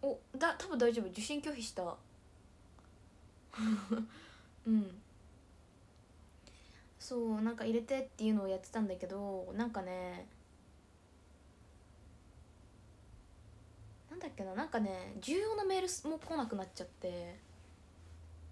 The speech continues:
そう、なんか設定したけど、なんかあんまり来ないみたいなことが起きて、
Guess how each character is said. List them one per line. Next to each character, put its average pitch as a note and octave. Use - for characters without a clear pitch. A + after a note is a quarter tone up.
そ G#3+
う、 G3+
な A#3
ん -
か -
設 C#4
定 G#4
し G4+
た G4+
け F4+
ど、 C4+
な C4+
ん C4+
か -
あ A3
ん C#4
ま F4
り E4+
来 E4+
な B3
い F#3
み F#3+
た G#3
い G3
な -
こ A3
と G#3+
が F3+
起 -
き -
て、 F#3